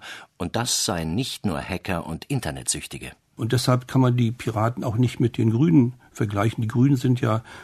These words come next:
Speaker 2: nicht Ausdruck einer breiten gesellschaftlichen Grundströmung gewesen. Und es ist eine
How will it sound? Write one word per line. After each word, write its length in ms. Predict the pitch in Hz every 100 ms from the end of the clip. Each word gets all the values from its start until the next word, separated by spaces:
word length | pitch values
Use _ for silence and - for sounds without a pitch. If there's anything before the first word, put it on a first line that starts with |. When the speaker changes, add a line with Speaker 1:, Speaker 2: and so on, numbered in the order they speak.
| -
Speaker 2:
nicht 200 | 143 -
Ausdruck 420 | 123 120 127 -
einer 160 | 107 110
breiten 400 | 120 110 110 123
gesellschaftlichen 720 | 110 113 113 131 117 101 113
Grundströmung 580 | 107 170 - 123 107 101
gewesen. 460 | 95 98 98 110
Und 60 | 127
es 140 | 107
ist 120 | 117
eine 300 | - 117 110